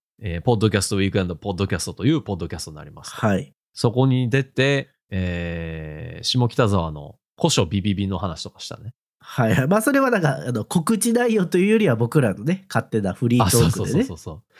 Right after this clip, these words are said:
Speaker 1: う。で、あの、大事な告知内容は結構後の方になってから、えー、ポッドキャストウィークエンドと、
Speaker 2: うん。
Speaker 1: あと、ビーアンドビーさんっていう、まあ、あの、ポッドキャストウィークエンドをやる、えー、ボーナストラックっていうエリアがあるんですけど、その中にある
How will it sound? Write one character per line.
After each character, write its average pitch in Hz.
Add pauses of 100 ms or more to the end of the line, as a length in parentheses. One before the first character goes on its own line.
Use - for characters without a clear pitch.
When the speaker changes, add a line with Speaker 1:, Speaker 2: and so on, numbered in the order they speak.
(400)
Speaker 1:
う。 -
で、 143
あ 151
の、 120
大 156
事 170
な 180
告 190
知 170
内 170
容 147
は 143
結 -
構 98
後 113
の 117
方 120
に 95
な 87
っ -
て 110
か 113
ら、 117
え 87
ー、 -
ポ 175
ッ 180
ド 202
キ 202
ャ -
ス -
ト 185
ウ 165
ィ 185
ー 170
ク 180
エ 160
ン 156
ド 151 (240)
と、 233 (260)
Speaker 2:
う 131
ん。 107
Speaker 1:
あ 110
と、 90 (420)
ビ 226
ー 240
ア -
ン 220
ド 196
ビ 165
ー -
さ 85
ん 73
っ - (100)
て 73
い 73
う、 73 (240)
ま 113
あ、 95
あ 87
の、 87 (240)
ポ 202
ッ -
ド 233
キ 226
ャ -
ス -
ト 220
ウ -
ィ 214
ー 190
ク 202
エ 190
ン 180
ド 160
を 120
や 147
る、 160 (240)
え 98
ー、 -
ボ 196
ー -
ナ 202
ス -
ト 190
ラ 170
ッ -
ク -
っ -
て -
い 80
う 82
エ 123
リ 123
ア 110
が 101
あ 80
る 82
ん 78
で 76
す -
け -
ど、 76
そ 202
の 202
中 135
に 107
あ 87
る 78